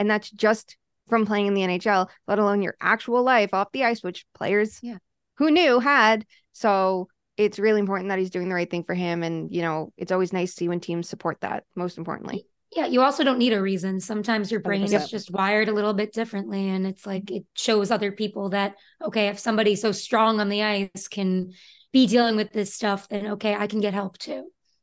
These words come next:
Speaker 1: Yeah.
Speaker 3: Maslow's hierarchy of needs, people. Whatever your biggest concern is, is equal to another person's biggest concern, even if they aren't the same concern. It's very,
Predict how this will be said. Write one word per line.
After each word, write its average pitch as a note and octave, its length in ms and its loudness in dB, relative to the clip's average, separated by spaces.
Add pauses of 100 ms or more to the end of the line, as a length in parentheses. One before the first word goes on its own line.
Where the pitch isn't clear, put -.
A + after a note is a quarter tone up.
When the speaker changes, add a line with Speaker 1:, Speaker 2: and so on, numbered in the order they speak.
(240)
Speaker 1:
Yeah. E3 200 4
Speaker 3:
Maslow's A#3+ 240 6
hierarchy A3+ 540 4
of G#3+ 60 -4
needs, D3+ 280 -6
people. D#3 440 -2
Whatever D#3+ 280 2
your E3 280 2
biggest E3 380 -4
concern E3 380 -4
is, F3+ 320 0
is D#3+ 280 -2
equal E3+ 300 -2
to D3 260 -4
another D3+ 320 -2
person's F3+ 380 -8
biggest F#3 260 -6
concern, G3 380 -6
even C#3+ 180 -6
if C#3+ 100 -12
they C3+ 100 -2
aren't C#3+ 200 -4
the D#3 80 -4
same D#3 240 -6
concern. B2+ 420 -8
It's - 160 -12
very, D3 480 -2